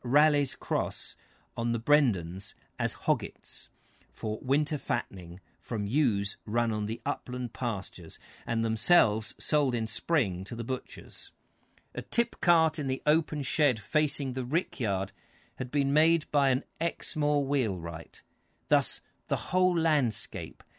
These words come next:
had contributed in one way and another to the farm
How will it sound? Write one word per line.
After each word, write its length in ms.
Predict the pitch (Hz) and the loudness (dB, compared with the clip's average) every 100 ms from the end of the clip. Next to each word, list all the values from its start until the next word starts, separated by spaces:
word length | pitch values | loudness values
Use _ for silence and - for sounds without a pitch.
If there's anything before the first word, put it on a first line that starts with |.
| _ | _
had 220 | - 117 | -6 -6
contributed 800 | - 120 - 175 156 123 - 98 92 | -4 -8 -4 -2 -2 -4 -4 -6 -4
in 220 | 98 101 | -4 0
one 320 | 131 156 151 | 2 2 2
way 360 | 139 131 123 - | 0 0 -2 -4
and 160 | 123 120 | -2 0
another 480 | 131 120 101 80 - _ _ _ _ | 2 2 0 -6 -12 _ _ _ _
to 120 | 117 | -8
the 120 | 101 | -6
farm 640 | 107 - 151 107 80 82 | -6 0 2 2 -4 -8